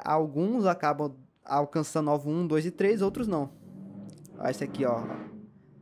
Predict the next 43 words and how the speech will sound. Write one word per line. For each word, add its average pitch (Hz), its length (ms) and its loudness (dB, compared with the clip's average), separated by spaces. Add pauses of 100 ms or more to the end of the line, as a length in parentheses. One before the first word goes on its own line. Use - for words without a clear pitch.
(640)
Ó 127 80 -2
esse 127 140 -4
aqui, 135 260 -4
ó, 113 260 -2
alcançando 135 640 -6
alvo 143 220 2
dois. 156 640 0 (1800)
Ó, 127 220 0
esse 120 160 -8
aqui - 120 -12
pegou 147 240 0
alvo 156 160 2
dois 151 240 0
também, 143 300 -2
oito 139 180 -4
por 175 140 -6
cento. 151 480 -2
Outro 175 320 2
que - 80 -10
pegou 147 240 0
alvo 147 180 0
dois. 151 480 -2 (440)
Esse - 100 -10
aqui - 140 -6
pegou 143 260 -2
alvo 156 380 0
um. 151 240 -4 (560)
Mas - 120 -16
esse - 220 -10
alvo 127 220 0
aqui 131 120 -10
tava 127 220 -2
bem 139 140 -4
pouco, 131 340 -6
apesar 170 280 -4
que 175 60 -12
essa 165 120 -8
aqui 165 120 -8
é 160 40 -4
negociação 160 480 -6
com 175 180 -6
dólar, 123 320 -4
né? 127 180 -12